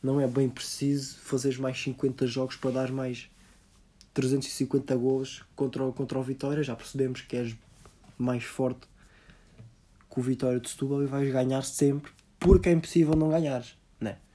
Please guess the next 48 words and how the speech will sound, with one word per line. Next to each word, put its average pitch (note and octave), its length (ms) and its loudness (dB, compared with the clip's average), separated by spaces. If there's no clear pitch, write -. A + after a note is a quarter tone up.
O - 20 -14
Vitória B2 240 0
de B2 60 -4
Setúbal C3+ 200 0
nem C#3 80 0
sequer C#3 160 -4
tem C#3 120 -4
jogadores, C3 400 -2
tem A#2+ 140 -6
seis B2 220 0
jogadores, B2 340 -2
estás - 200 -10
a - 40 -6
jogar A#2+ 120 -4
contra A#2+ 200 -6
seis. A2 320 -6
Nem A#2 80 0
sequer A#2+ 220 -2
dá. G#2 200 -2
É, G2+ 200 -4
é A2+ 120 -4
esse, A#2 280 -4
é, A#2 80 -2
é A#2 140 0
um, A#2 220 -2
é A2+ 120 0
aqui B2+ 180 0
uma, A2+ 520 0
uma A#2+ 120 -2
analogia B2 500 0
para B2+ 160 -4
o, B2+ 240 2
para - 180 -6
o, B2 280 -2
para C3+ 80 -2
o, A#2 440 0
para C3 100 0
o A#2+ 40 -4
que - 60 -10
está B2+ 120 0
acontecendo B2+ 580 -2
com C3 120 0
Israel B2 480 0
e B2+ 60 -2
com - 80 -6
a - 20 -4
Palestina, B2+ 460 -4
porque - 320 -14